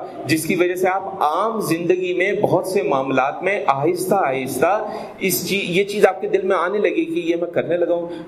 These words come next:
قرآن میں میں نے یہ چیز پڑھی تھی، اس کا تو یہ عذاب ہو سکتا ہے، اس کی تو یہ سزا ہو سکتی ہے، مجھے یہ کام نہیں کرنا چاہیے۔ تو جو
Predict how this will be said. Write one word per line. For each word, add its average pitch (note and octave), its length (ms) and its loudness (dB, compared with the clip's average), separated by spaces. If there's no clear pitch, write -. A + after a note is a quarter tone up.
قرآن C3 220 0
میں D#3+ 120 -2
میں D3+ 100 0
نے D3+ 80 0
یہ C#3+ 180 0
چیز - 220 0
پڑھی A#2+ 160 2
تھی، D3 220 0
اس - 140 -2
کا D3 100 2
تو C#3+ 140 -2
یہ D3 340 2
عذاب G2 360 -2
ہو G2+ 80 0
سکتا - 400 -2
ہے، - 80 0
اس C3+ 160 -2
کی D#3+ 80 2
تو D3+ 100 -2
یہ D3+ 180 0
سزا A#2+ 400 0
ہو G#2 80 -4
سکتی G2+ 480 -4
ہے، F2+ 140 -2
مجھے A#2 220 0
یہ A2 140 -2
کام F#2+ 220 -2
نہیں G2 280 -6
کرنا - 260 -6
چاہیے۔ - 420 -12
تو D3 80 2
جو E3+ 240 4